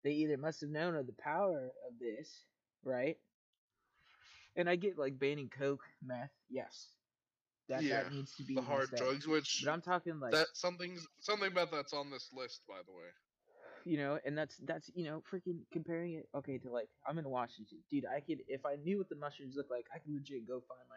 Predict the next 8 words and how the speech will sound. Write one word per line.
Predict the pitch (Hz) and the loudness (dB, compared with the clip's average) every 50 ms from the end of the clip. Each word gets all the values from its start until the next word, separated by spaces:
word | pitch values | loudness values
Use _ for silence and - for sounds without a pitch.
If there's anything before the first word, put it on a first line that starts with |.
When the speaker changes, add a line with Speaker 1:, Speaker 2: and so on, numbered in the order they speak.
| 113 113 | -18 -18
Speaker 1:
own | 127 127 | -18 -20
mushrooms | 123 113 - - - _ _ 101 104 | -20 -20 -20 -20 -20 _ _ -20 -20
right | 101 92 92 _ | -20 -20 _ _
now. | - - _ _ _ _ _ _ _ _ _ _ _ _ _ _ _ _ - 202 214 226 226 - | -20 -20 _ _ _ _ _ _ _ _ _ _ _ _ _ _ _ _ -6 -6 -6 -6 -8 -12
Speaker 2:
<laughs> | _ _ _ _ - | _ _ _ _ -8
Speaker 1:
You | 170 143 | -6 -4
know? | 143 135 139 147 143 | -4 -4 -6 -6 -8
Speaker 2:
Really? | 139 131 147 175 220 262 269 | -8 -6 -6 -6 -6 -8 -10